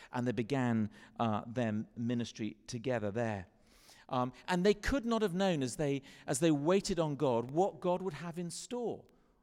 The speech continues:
what work he would have for them to do for him. Um,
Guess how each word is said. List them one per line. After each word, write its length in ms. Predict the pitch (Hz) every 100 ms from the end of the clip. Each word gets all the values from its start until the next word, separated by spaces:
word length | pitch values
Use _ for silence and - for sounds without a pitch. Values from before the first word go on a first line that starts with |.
| -
what 240 | 170 202
work 360 | 151 165 180 -
he 100 | 156
would 100 | 156
have 400 | 135 147 139 - - -
for 160 | - 160
them 220 | 147 139
to 120 | 131
do 360 | 120 151 139 110 - -
for 120 | - 139
him. 380 | 143 147 101 - - - - -
Um, 360 | 135 131 127